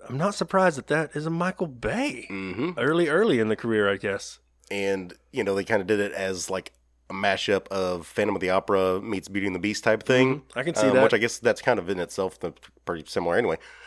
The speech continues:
Speaker 2: Um,
Speaker 1: Whoa.
Speaker 2: Yeah, you can't think about, like, "Whoa, wait a minute."
Speaker 1: <laughs> Epiphany.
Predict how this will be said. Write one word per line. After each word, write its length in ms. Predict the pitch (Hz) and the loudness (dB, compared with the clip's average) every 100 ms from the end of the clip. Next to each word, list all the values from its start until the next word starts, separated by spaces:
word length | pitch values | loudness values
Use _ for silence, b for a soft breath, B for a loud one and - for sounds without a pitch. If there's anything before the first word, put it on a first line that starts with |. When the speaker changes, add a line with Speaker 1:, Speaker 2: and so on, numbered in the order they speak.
| B | B
Speaker 2:
Um, 420 | 131 123 95 82 - _ _ _ _ | 2 2 2 -4 -10 _ _ _ _
Speaker 1:
Whoa. 340 | 285 285 123 - - B B B B | -12 -10 -10 -12 -20 B B B B
Speaker 2:
Yeah, 180 | 165 131 | 4 4
you 60 | 92 | 4
can't 180 | 160 | 2
think 140 | 302 185 | 2 2
about, 140 | 120 | 0
like, 100 | 98 | 0
"Whoa, 120 | - 156 | 0 2
wait 140 | 190 | 2
a 20 | |
minute." 260 | 95 101 - B B | 0 -2 -4 B B
Speaker 1:
<laughs> 180 | B 269 | B -6
Epiphany. 680 | 254 285 285 220 151 95 | -2 2 4 4 4 0